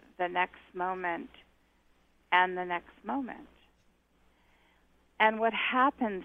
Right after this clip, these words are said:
in all of that is we start to let go of how we think it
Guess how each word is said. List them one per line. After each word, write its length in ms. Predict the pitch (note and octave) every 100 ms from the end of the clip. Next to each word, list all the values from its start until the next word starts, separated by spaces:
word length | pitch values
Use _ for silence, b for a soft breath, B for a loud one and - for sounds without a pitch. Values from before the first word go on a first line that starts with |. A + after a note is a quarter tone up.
| F#3+
in 100 | F#3+
all 300 | G3 A3+ A#3+
of 120 | G#3
that 280 | F#3 E3+ F3+
is 140 | F3 F3
we 120 | F#3 -
start 240 | F#3+ F#3 F#3+
to 80 | -
let 320 | G3 F#3 -
go 360 | F#3+ G3 B3 B3+
of 360 | E3 D#3+ D#3+ D#3+ - b b b b b b b b _
how 240 | - G3+
we 200 | G3 F#3+ - -
think 220 | G3 G3
it 140 | G3+